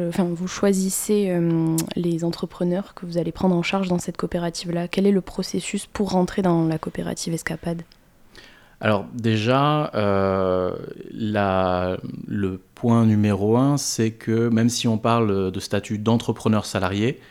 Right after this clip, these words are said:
Speaker 2: ce sont des gens qui veulent entreprendre. Euh, donc, euh, malgré tout, c'est quelque chose de, d'assez exclusif, hein. Ça veut dire que, euh, c'est des gens qui ont, euh, du temps, de l'énergie, euh, la compétence aussi, euh, liée au métier,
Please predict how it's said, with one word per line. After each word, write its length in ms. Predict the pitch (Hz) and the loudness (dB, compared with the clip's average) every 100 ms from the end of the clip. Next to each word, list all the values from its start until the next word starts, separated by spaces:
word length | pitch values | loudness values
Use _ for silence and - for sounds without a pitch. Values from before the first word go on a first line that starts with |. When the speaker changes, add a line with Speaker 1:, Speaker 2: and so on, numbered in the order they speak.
| - - - - | -20 -20 -20 -20
Speaker 2:
ce 140 | - - | -8 -2
sont 140 | 107 | 2
des 100 | 101 | 4
gens 140 | 113 | 2
qui 180 | 127 - | 2 -4
veulent 380 | 95 110 110 113 - | 0 2 4 2 2
entreprendre. 540 | 113 120 - 92 80 - - - - - - - - | 0 0 -2 -4 -4 -12 -20 -20 -20 -20 -20 -20 -8
Euh, 640 | 92 87 87 82 82 82 - - 90 | -2 0 0 -2 -4 -6 -8 -10 -4
donc, 460 | 95 95 95 - | 0 0 0 0
euh, 160 | 95 90 | 2 2
malgré 280 | 92 90 95 | 0 0 -2
tout, 120 | 143 | -2
c'est 140 | 110 | -2
quelque 120 | - | -4
chose 220 | - 113 101 | 0 0 2
de, 440 | 92 90 87 87 | 0 0 -2 -2
d'assez 280 | 92 92 104 | -2 2 2
exclusif, 500 | 92 - 98 143 127 | 2 -2 -2 -2 -2
hein. 80 | 120 | -2
Ça 160 | 92 | -2
veut 60 | 92 | -2
dire 260 | 98 110 | -4 -6
que, 460 | - 104 110 123 123 - | -4 2 4 2 0 -4
euh, 300 | 95 90 90 | -2 -2 -2
c'est 180 | - 90 | -4 -4
des 120 | 92 | -2
gens 260 | 98 113 110 | 2 2 0
qui 240 | - 101 | -2 -2
ont, 340 | 101 104 101 87 | 0 0 0 -2
euh, 300 | 90 90 90 | -4 -2 -4
du 160 | 98 | -6
temps, 400 | - 113 123 131 | -2 0 2 2
de 140 | 117 101 | 2 2
l'énergie, 640 | 98 98 95 98 127 143 - - - - - | 2 2 0 -2 -2 -2 -8 -20 -20 -12 -2
euh, 560 | 95 90 90 90 87 87 - - - - | 0 2 2 0 0 -4 -8 -10 -10 -6
la 200 | 98 92 | -6 -4
compétence 720 | 110 101 107 113 110 104 107 | -4 -2 0 0 0 0 -4
aussi, 400 | - - 104 101 | -6 -4 0 2
euh, 240 | 92 90 | 4 2
liée 200 | 92 98 | 2 2
au 80 | 95 | 4
métier, 420 | 95 - 135 | 2 2 2